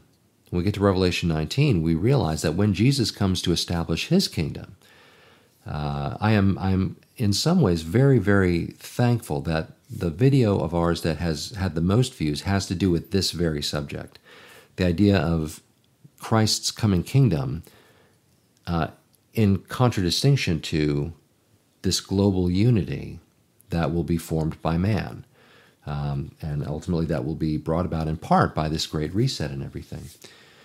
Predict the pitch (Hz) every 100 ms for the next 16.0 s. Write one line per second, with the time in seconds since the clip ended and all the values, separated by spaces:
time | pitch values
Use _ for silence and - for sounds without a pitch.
0 | _ _ _ 92 90 82 73 - _ _
1 | _ _ - 113 98 139 180 175 - 160
2 | 165 139 110 - 113 104 98 92 - -
3 | 139 85 71 - - _ - 95 101 -
4 | 110 - 131 143 98 - 92 98 101 98
5 | - 117 - 73 76 92 110 101 127 120
6 | 82 82 87 82 87 85 - - 107 113
7 | 98 87 - 117 120 80 - 82 80 82
8 | - 131 - - - - - - - -
9 | 117 123 - 202 143 87 80 95 - 95
10 | 85 85 82 87 90 98 87 76 - 76
11 | - - - 92 80 78 - 92 80 76
12 | - - 95 80 80 78 80 80 - 113
13 | 95 87 - - 123 107 87 78 90 90
14 | 80 85 78 - 107 95 87 78 82 80
15 | 80 80 85 85 - 73 67 78 71 69